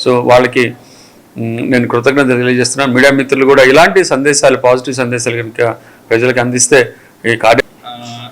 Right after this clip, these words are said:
Speaker 2: ఏసయ్య గుంటు కానీ ఒక పేషెంట్ వచ్చారండి. ఆ, హార్ట్ అటాక్‌తోనే వచ్చారు పేషెంట్ మన దగ్గర, ఛాతీ నొప్పి, తీవ్రమైన నొప్పితో వచ్చారు.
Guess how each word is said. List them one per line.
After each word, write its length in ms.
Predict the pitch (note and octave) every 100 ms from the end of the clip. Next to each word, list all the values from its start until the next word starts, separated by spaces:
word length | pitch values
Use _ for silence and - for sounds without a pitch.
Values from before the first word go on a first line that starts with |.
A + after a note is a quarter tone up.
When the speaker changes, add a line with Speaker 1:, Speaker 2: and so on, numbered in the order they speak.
| A#2+
Speaker 2:
ఏసయ్య 440 | D3+ E3 D3+ D3+
గుంటు 340 | D3+ C3+ -
కానీ 260 | C#3 B2+ D3+
ఒక 240 | F#3+ A#2+
పేషెంట్ 300 | B2+ C#3 D#3+
వచ్చారండి. 520 | A#2+ A2+ G#2+ G2+ C3 A3 - _ _ _ _ -
ఆ, 560 | - - A2 G#2+ A#2
హార్ట్ 240 | A#2+ - D3+
అటాక్‌తోనే 300 | D3 D3 C3+
వచ్చారు 340 | A#2+ C3 G#2+
పేషెంట్ 360 | B2 A#2+ A#2+ A2+
మన 40 |
దగ్గర, 240 | A#2 A2+
ఛాతీ 180 | A2+ B2
నొప్పి, 380 | A#2+ - A#2+ G#2+
తీవ్రమైన 340 | B2 B2 A#2+
నొప్పితో 340 | A2+ G#2+ - C3+
వచ్చారు. 400 | A2+ C3 G#2+